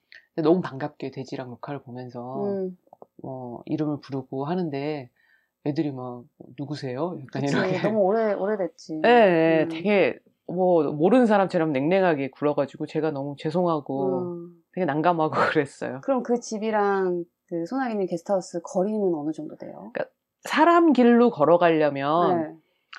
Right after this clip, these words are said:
Speaker 1: 한 사백 미터 정도 되는 것 같은데요.
Speaker 2: 멀진 않네요.
Speaker 1: 네, 근데 이제 고양이들은 사람 길로 안 가니까
Speaker 2: 음, 음.
Speaker 1: 이제 밭을 건너서 가면은
Speaker 2: 음.
Speaker 1: 정말 뭐 백, 백 미터,
Speaker 2: 음.
Speaker 1: 이백 미터밖에 안 되는 것 같아요.
Speaker 2: 음.
Speaker 1: 네.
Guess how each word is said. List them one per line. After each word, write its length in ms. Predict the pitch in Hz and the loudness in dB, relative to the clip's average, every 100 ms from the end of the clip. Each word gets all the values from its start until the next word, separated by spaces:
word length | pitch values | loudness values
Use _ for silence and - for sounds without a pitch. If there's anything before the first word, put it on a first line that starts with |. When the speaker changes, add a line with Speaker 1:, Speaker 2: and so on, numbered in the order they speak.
| - - | -20 -6
Speaker 1:
한 1040 | 220 220 220 214 214 214 214 214 208 - - - | 0 2 2 2 2 0 0 0 -2 -4 -10 -14
사백 380 | - 254 320 330 | -2 2 4 4
미터 260 | 294 277 254 | 4 4 2
정도 300 | 180 151 151 | 2 0 0
되는 280 | 151 139 156 | 0 -2 0
것 100 | 147 | -2
같은데요. 580 | 120 - 127 156 226 175 | -2 -6 -2 0 2 2
Speaker 2:
멀진 340 | 175 180 190 | 0 0 -4
않네요. 300 | 151 143 151 160 165 - | -8 -10 -16 -20 -12 2
Speaker 1:
네, 260 | 165 139 - | 2 2 -2
근데 240 | 170 170 | -2 0
이제 160 | 165 143 - | 0 -2 0
고양이들은 1040 | 214 262 285 285 262 247 226 202 196 175 - _ _ _ - | 4 6 6 4 4 4 4 2 0 -2 -8 _ _ _ -16
사람 260 | - 269 294 | 0 2 4
길로 160 | 262 156 | 4 0
안 120 | 120 | 0
가니까 600 | 147 151 - 139 160 160 | -2 -2 -4 -2 0 0
Speaker 2:
음, 140 | 185 175 | -2 -4
음. 120 | 175 _ | -10 _
Speaker 1:
이제 120 | - | -8
밭을 380 | - 170 254 233 | -6 -2 2 2
건너서 360 | 160 156 160 147 | 2 0 0 0
가면은 560 | 135 143 147 160 131 185 | -4 -4 -2 -2 -2 -2
Speaker 2:
음. 120 | 175 - | -4 -4
Speaker 1:
정말 300 | 170 175 165 | -6 -2 -2
뭐 300 | 143 123 123 _ _ _ - | -2 -6 -8 _ _ _ -12
백, 120 | 175 196 214 220 214 - - | -4 -2 0 -2 -4 -8 -8
백 180 | 175 190 | -4 -2
미터, 300 | 233 269 208 | -2 0 0
Speaker 2:
음. 40 | |
Speaker 1:
이백 160 | 190 196 | 2 0
미터밖에 360 | 202 202 190 | 0 -2 -2
안 140 | 131 113 | -4 -4
되는 220 | 139 139 | -6 -6
것 100 | 127 | -8
같아요. 260 | - - 175 | -10 -12 -8
Speaker 2:
음. 460 | 185 180 180 180 | -8 -8 -8 -10
Speaker 1:
네. 120 | - | -14